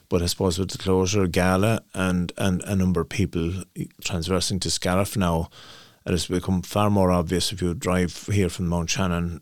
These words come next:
uh, and, and you're going on, there's always somebody at the corner of the bridge trying to cross. And invariably it's somebody with a buggy or some older person or somebody.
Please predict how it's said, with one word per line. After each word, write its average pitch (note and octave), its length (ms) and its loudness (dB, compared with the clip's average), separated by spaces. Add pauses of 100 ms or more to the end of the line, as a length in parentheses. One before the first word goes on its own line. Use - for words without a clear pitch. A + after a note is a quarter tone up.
uh, E2 400 -2
and, E2 480 -4
and F#2+ 160 -2
you're E2+ 140 0
going F2 300 -2
on, E2+ 240 0 (580)
there's F#2+ 160 0
always G2+ 360 2
somebody F2+ 340 2
at D#2+ 60 -4
the - 60 -4
corner F#2 300 0
of F2 80 0
the F2 80 -2
bridge F2 340 -2 (220)
trying E2+ 360 -2
to - 100 -6
cross. - 560 -4 (640)
And F2 600 0
invariably G2 680 2
it's - 280 -4 (100)
somebody F#2 300 2
with E2+ 140 2
a F2 80 2
buggy F2+ 480 2 (100)
or F#2 100 0
some F2 540 -2
older G2 340 2
person F#2 480 -2
or F2 120 -2
somebody. F2+ 560 0